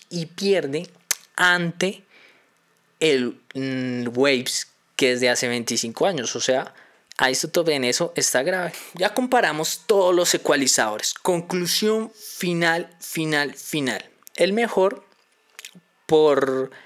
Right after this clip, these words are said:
ganancia total fue el Fat Filter, que hizo los cortes muy similares, pero en el sustractivo, pf, la rompió. Y yo diría que el nativo de Logic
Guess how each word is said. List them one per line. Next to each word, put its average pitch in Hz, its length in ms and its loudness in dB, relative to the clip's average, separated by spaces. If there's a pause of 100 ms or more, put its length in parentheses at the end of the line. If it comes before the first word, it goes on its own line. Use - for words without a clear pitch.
(160)
ganancia 135 800 2
total 208 420 2
fue 180 220 0
el 180 80 -2
Fat - 260 -4
Filter, 190 440 -4 (400)
que 160 160 -2
hizo 147 260 0
los 170 240 0
cortes 175 720 -2 (460)
muy 156 240 -2
similares, 185 760 0 (260)
pero 147 300 4
en 135 160 2
el 123 320 0 (220)
sustractivo, 190 960 2
pf, - 320 -4
la 131 220 2
rompió. 170 460 -2 (840)
Y 180 300 -2
yo 170 100 4
diría 180 340 6
que 170 220 4
el 123 220 -2 (280)
nativo 175 540 2
de 190 300 2
Logic 135 540 0